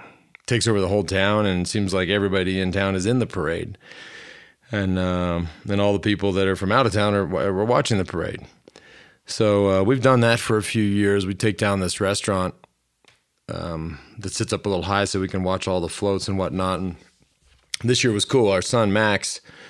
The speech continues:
um, he's been riding his dirt bike. He's got a little K T M fifty, and he rides with the Aspen Dirt Bike Club that my buddy Kiko runs. And so they, they actually ride in the parade. Kiko's, you know, ripping wheelies down the street, and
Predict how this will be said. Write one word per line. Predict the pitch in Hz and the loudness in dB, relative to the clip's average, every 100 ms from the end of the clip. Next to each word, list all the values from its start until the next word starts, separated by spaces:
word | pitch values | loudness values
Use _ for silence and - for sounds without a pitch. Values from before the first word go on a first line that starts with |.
| - - - - _ _ - | -20 -20 -20 -20 _ _ -8
um, | 101 95 | -4 -2
he's | 101 95 | 0 0
been | 92 | 2
riding | 92 95 | 2 2
his | 92 | 0
dirt | 80 101 98 | 0 -2 0
bike. | 95 90 | -2 -2
He's | 101 | -4
got | 85 98 | -2 0
a | |
little | 95 92 90 - | 2 0 -2 -6
K | - 107 | -4 -4
T | 87 98 | -2 -2
M | 92 | -2
fifty, | 85 - 104 - 92 85 - - _ - | -2 -2 -2 -2 -4 -4 -10 -20 _ -6
and | |
he | 98 | -2
rides | 98 95 92 | 0 0 -2
with | 92 | -2
the | 85 92 | -2 0
Aspen | 90 92 - 87 | 0 -2 -4 -4
Dirt | 85 98 - | -2 -2 0
Bike | 92 87 | -2 -2
Club | - 90 87 85 - _ _ | -4 -2 -2 -6 -12 _ _
that | - | -8
my | 95 | -6
buddy | 87 92 87 | -4 -4 -4
Kiko | - 113 95 87 | -4 -4 -4 -4
runs. | 87 85 87 98 - _ - - - - - - _ - | -2 -4 -4 -6 -8 _ -20 -20 -20 -20 -20 -20 _ -6
And | 98 | -2
so | 107 | 0
they, | 104 113 107 | 4 4 2
they | 101 113 | 2 4
actually | 113 104 - | 4 2 0
ride | 92 101 101 95 | 0 4 4 2
in | |
the | 90 | 0
parade. | - 101 90 | 0 0 0
Kiko's, | 110 104 92 87 | -2 -2 -2 -2
you | 87 - 95 | -6 -6 -6
know, | 87 | -4
ripping | 85 98 - 92 | -4 -4 -2 -2
wheelies | 98 98 95 90 | 0 0 -2 -2
down | 95 90 95 | -2 -2 -2
the | 87 - | -4 -6
street, | - - 101 92 | -6 -2 -2 -2
and | 92 87 | -4 -6